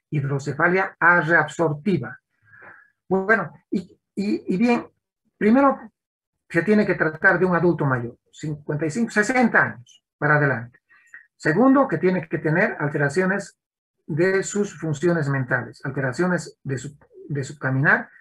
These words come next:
y con el tiempo alteraciones urinarias, incontinencia urinaria. Le hacemos la tomografía y aparece esto, hidrocefalia. Ya entonces debemos sospechar que es una hidrocefalia normotensiva.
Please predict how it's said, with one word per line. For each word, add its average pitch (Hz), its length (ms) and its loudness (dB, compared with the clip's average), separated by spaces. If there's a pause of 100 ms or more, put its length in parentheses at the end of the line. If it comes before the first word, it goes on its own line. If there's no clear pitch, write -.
(400)
y 240 160 0
con 160 220 -4 (140)
el 143 220 -2
tiempo 175 320 0
alteraciones 147 720 -4
urinarias, 120 680 -8
incontinencia 147 600 -2
urinaria. 143 280 -10 (960)
Le 151 120 2
hacemos 214 300 2
la 175 140 4
tomografía 190 680 2 (300)
y 143 100 0
aparece 147 520 0
esto, - 220 -12 (160)
hidrocefalia. 135 760 -6 (1120)
Ya 139 240 2
entonces 185 440 -2 (100)
debemos 170 340 2
sospechar 180 540 0
que 180 140 2
es 175 100 -4
una 175 220 -2
hidrocefalia 151 540 0
normotensiva. 147 720 -4